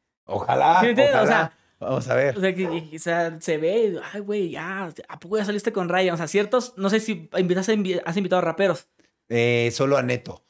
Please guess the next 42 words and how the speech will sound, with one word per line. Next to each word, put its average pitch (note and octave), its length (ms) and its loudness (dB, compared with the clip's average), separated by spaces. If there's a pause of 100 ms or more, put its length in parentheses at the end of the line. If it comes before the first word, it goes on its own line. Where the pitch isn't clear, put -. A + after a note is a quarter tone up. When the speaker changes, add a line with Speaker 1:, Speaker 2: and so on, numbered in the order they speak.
(160)
Speaker 2:
Ajá. F3 300 -2
Speaker 1:
Neto A2 300 -8
Speaker 2:
Y G#3+ 60 -8
Speaker 1:
Peña. F#3+ 260 -4
Speaker 2:
me E3 120 -6
imagino E3+ 300 -2
que E3 240 -2
van E3+ 240 -2
a F3 40 2
haber E3+ 180 2
algunos D#3+ 400 -2
que D#3 180 -4
se C#3 140 -10
van D3 100 -4
a D3 80 -8
querer C#3+ 220 -10
venir. G#3 340 -6
Speaker 1:
Sí, A2 540 -4
sí, C#3 60 -6
Speaker 2:
Cuando F#3 280 2
Speaker 1:
sí. D#3+ 80 -6
Speaker 2:
vean G#3+ 280 2
acá A3 320 0
van A3+ 100 0
a A3 40 -2
decir, G3 200 -4
"Oye, G#3 160 -8
qué A3+ 120 -14
chingón, G#3 400 -10
es G#3+ 60 -14
un A3 100 -8
concepto G#3 420 -8
de G3 80 -2
música, F#3 320 -8
yo E3 140 -8
quiero F#3+ 200 -8
estar G3 220 -8
ahí F3+ 120 -8
también", E3+ 460 -12
porque E3+ 200 -8
no, G3 200 -2
eh, D#3+ 120 -4